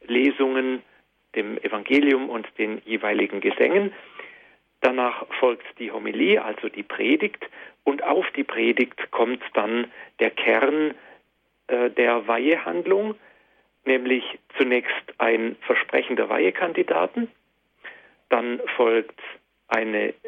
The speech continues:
Litanei, dann die Handauflegung und das Weihegebet.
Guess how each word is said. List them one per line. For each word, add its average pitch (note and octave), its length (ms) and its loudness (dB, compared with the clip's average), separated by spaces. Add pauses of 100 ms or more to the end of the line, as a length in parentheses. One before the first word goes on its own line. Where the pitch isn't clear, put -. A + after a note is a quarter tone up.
(120)
Litanei, D3 640 2 (1600)
dann B2+ 360 -2 (120)
die B2 140 -2
Handauflegung C3 1120 2
und G#2+ 240 -8 (100)
das G2 160 -6 (160)
Weihegebet. D3+ 760 2